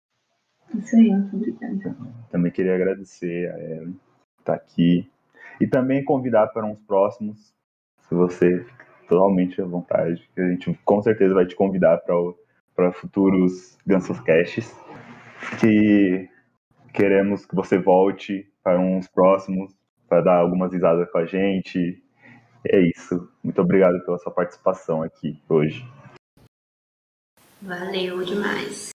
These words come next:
Speaker 1: Lembrando vocês de mandarem mais Ganso Cash e também temos o saque, né, do,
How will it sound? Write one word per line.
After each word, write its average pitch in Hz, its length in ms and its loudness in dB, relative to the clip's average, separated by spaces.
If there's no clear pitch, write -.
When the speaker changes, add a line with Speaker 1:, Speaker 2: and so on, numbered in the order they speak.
Speaker 1:
Lembrando 214 420 6
vocês 202 460 2
de 190 100 2
mandarem 196 560 4
mais 202 340 0
Ganso 196 400 -6
Cash 180 520 0
e 196 840 -2
também 190 500 0
temos 196 340 -4
o 190 60 -8
saque, 190 640 0
né, 214 280 -2
do, 175 280 -6